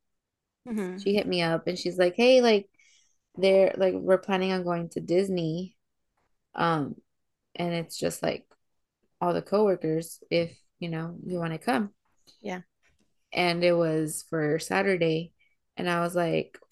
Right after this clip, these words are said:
Speaker 2: "Well, let me get back to you." 'Cause I was like, "Well, if my parents wanna go,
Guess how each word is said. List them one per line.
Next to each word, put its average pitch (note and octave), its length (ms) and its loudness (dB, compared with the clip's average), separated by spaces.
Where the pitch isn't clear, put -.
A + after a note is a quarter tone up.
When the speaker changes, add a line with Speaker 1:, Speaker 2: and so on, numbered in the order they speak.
Speaker 2:
"Well, F3+ 440 0
let F3+ 180 0
me E3+ 600 -4
get F3 160 -4
back G3+ 260 -2
to E3 120 -8
you." D#3 340 0
'Cause G#3+ 80 4
I G#3 40 6
was G#3 100 4
like, G#3 260 4
"Well, G#3 320 6
if G3 80 -4
my G#3 120 2
parents B3 420 0
wanna F3+ 180 -2
go, E3+ 500 2